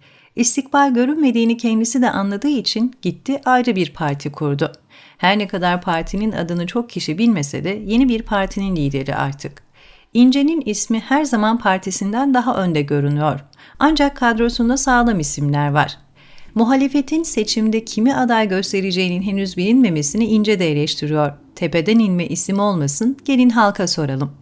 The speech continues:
Bakalım kimin aday olmasını isteyecekler." diye açıkça meydan okuyor. Burası tam anlaşılmadı ya da tek ben anlamadım. Delegeye mi sorulacak, vatandaşa mı? Muhalefetin adayı kim olsun diye bir sandık getirip önce aday belirleme seçimi,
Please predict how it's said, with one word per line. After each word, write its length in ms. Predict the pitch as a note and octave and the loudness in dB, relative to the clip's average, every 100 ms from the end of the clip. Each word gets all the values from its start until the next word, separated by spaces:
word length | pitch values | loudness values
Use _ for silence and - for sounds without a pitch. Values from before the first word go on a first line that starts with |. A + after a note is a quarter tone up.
| - | -10
Bakalım 360 | E3 D3 D#3+ G3+ | -6 -4 -2 -2
kimin 320 | - B3+ C#4 | 0 4 6
aday 300 | C#4 A#3 G#3+ | 4 4 2
olmasını 440 | F#3+ F3+ F3 F3+ E3 | 2 0 -2 -2 -4
isteyecekler." 760 | D#3 D#3+ D#3 D#3 D3 D3 D3 | -4 -4 -2 -2 0 -2 -2
diye 180 | D3 C#3+ | -2 -2
açıkça 440 | - - - A3 | -2 -4 -2 0
meydan 360 | G#3+ G3+ F3+ E3 | 2 0 -2 -2
okuyor. 480 | C#3+ C#3+ D#3 C#3+ - - - - - - - | -4 -2 0 -2 -4 -18 -20 -20 -20 -20 -2
Burası 340 | E4+ D#4 C#4 C#4+ | 0 2 2 2
tam 200 | C4 A3 | 4 4
anlaşılmadı 760 | F#3+ F3 - D#3+ D3 C#3 C#3 - - | 2 -2 -2 -2 -2 -4 -8 -12 -8
ya 140 | C#3+ | -4
da 160 | D3+ G3+ | -2 -2
tek 320 | - B3+ - G#3+ | -4 -6 -2 0
ben 140 | F#3+ | 2
anlamadım. 540 | D3 C#3 C#3 C#3+ D#3 C#3+ _ - - - _ | 2 0 0 0 -2 -6 _ -20 -20 -20 _
Delegeye 500 | D#3 C#3+ C#3 C#3 D#3 | 0 0 0 0 0
mi 100 | A#3 | 0
sorulacak, 680 | C4+ C#4+ C4+ C4 C4 E4 - | 0 -2 0 -2 -2 -4 -2
vatandaşa 580 | D4 C#4+ B3 G#3+ F3+ D#3+ | 0 2 2 2 0 -2
mı? 200 | C#3 - - - - - - - | -2 -4 -12 -20 -20 -20 -18 -2
Muhalefetin 640 | A3+ A#3+ D4 D4 D4+ D#4+ F4 | 2 2 2 0 -4 -4 -4
adayı 420 | B3 A#3+ B3+ C4 | -2 0 0 -2
kim 220 | - E4+ | -2 -2
olsun 420 | D4+ A#3 - A#3 | 0 0 -2 0
diye 180 | A#3 A3+ | 2 0
bir 100 | A3+ | -2
sandık 460 | A3+ A3+ G#3+ A3+ A#3 | -2 -4 -2 -4 -4
getirip 420 | G#3 - F3+ F#3 | -6 -6 -8 -6
önce 320 | - A3 G#3 | -4 -2 -2
aday 380 | - D#3+ F#3 F#3 | -6 -2 -2 0
belirleme 480 | F3+ F3+ F3+ F#3+ A#3+ | -2 -2 -2 0 -2
seçimi, 520 | C4 D#3 - D3 - | -2 -4 -4 -4 -6